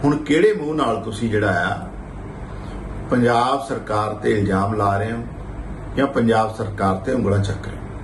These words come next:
ਇਹ ਸਮਝਾ ਦਿਓ। ਪੁੱਛਣਾ ਚਾਹੁੰਦਾ ਹਾਂ, ਜਦੋਂ ਸੁਖਬੀਰ ਸਿੰਘ ਬਾਦਲ ਸਾਹਿਬ ਦੀ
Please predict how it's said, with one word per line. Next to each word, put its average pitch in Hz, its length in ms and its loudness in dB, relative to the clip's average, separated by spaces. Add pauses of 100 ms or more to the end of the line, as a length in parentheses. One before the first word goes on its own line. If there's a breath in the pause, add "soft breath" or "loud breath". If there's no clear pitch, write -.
(460)
ਇਹ 123 100 2
ਸਮਝਾ 110 280 2
ਦਿਓ। - 400 -2
ਪੁੱਛਣਾ 143 240 2
ਚਾਹੁੰਦਾ 143 320 2
ਹਾਂ, 110 580 -2
ਜਦੋਂ 131 180 6
ਸੁਖਬੀਰ 135 520 2
ਸਿੰਘ 165 220 -2
ਬਾਦਲ 117 360 4
ਸਾਹਿਬ 127 360 0
ਦੀ 123 460 0